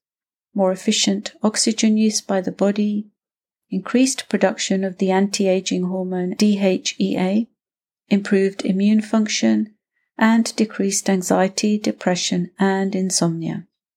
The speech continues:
Benefit number three,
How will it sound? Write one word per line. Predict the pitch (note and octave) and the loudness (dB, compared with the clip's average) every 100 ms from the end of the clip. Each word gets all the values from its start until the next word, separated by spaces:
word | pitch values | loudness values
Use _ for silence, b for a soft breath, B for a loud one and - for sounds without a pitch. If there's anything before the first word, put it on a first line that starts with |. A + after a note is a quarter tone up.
| _ _ _ _ _ _ _ _ _ _ _ _ - | _ _ _ _ _ _ _ _ _ _ _ _ 0
Benefit | G#3 G#3+ A3 | 2 4 2
number | G3+ F#3 F#3+ | 0 -2 -4
three, | - B3+ D#4 | -2 -2 -2